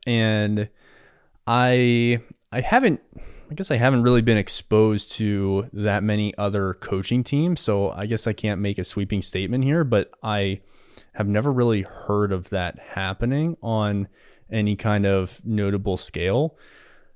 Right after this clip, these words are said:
And I just think that's, I think that's a huge asset that we, that we give each other on our team. And I think that's, that's really cool. And I love, I love learning from all of you. And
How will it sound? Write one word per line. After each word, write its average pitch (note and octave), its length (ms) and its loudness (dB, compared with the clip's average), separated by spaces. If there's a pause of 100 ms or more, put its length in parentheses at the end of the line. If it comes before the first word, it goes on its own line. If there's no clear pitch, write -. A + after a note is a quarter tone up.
(280)
And A#2 640 4
I A#2+ 140 -2
just C3 220 0
think D3+ 180 2
that's, - 520 2 (440)
I A2+ 140 -4
think B2 240 -2
that's A#2+ 180 2
a A2 140 4
huge A#2+ 960 0 (1080)
asset A2 460 -2
that F#2+ 180 -2
we, G#2 420 0 (120)
that G2+ 160 0
we G2 140 0
give G#2 480 0
each A2 240 -2
other F#2+ 480 0
on A2 120 -4
our F#2+ 100 0
team. G2 500 -4
And G#2+ 120 -2
I G2 100 0
think G2 180 -2
that's, - 460 -4 (120)
that's - 240 -4
really G2+ 160 2
cool. A2 240 2
And G2+ 80 2
I F#2+ 80 0
love, G#2+ 500 2 (320)
I F#2+ 100 -2
love G2+ 260 2
learning G#2+ 260 2
from G2+ 220 -4
all G2 160 2
of F#2+ 100 -2
you. D3 540 4
And G2+ 440 -2